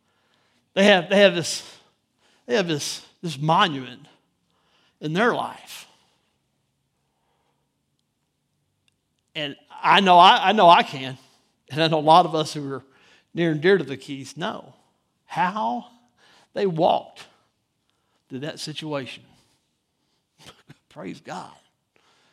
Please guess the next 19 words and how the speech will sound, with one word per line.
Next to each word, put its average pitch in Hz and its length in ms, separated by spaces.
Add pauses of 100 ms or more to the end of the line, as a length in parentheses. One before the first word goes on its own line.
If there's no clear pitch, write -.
(220)
And - 120
I 196 80
guarantee 214 400
you 202 40
they 190 140
were 160 120
such 214 420
a 214 60
witness, 160 240
and, 185 140
and 208 120
there's 208 160
other 143 220
stories. 147 420 (2500)
There 190 140
was 160 120
such - 360
a 247 60
witness, - 680